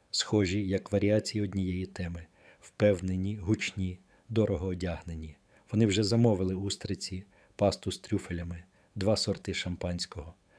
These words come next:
Але увага Ратмира була не на тарілці.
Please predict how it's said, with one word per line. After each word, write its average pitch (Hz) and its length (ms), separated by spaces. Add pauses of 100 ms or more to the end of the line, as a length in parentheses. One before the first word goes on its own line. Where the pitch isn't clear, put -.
Але 101 180
увага 87 380
Ратмира 104 480
була 92 440
не 98 140
на 92 140
тарілці. 87 640